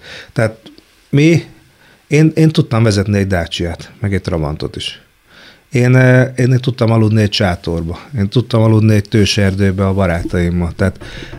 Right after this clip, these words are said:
én, ö, én minden olyat megcsináltam, amit, amit, és a mai napig is megcsinálok, amit egy normál, hétköznapi ember megcsinál. Ugyanabba a boltba járunk vásárolni, vagy ugyan a kávézóba egymás mellett ülünk.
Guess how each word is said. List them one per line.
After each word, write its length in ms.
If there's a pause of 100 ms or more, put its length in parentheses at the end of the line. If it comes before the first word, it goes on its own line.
(100)
én, 200
ö, 280 (240)
én 120
minden 360
olyat 420 (300)
megcsináltam, 760
amit, 340
amit, 460
és 160
a 40
mai 200
napig 320
is 140
megcsinálok, 720 (160)
amit 240
egy 180
normál, 440
hétköznapi 600
ember 280
megcsinál. 480 (280)
Ugyanabba 440
a 60
boltba 340
járunk 380
vásárolni, 640
vagy 220
ugyan 200
a 40
kávézóba 600
egymás 340
mellett 360
ülünk. 240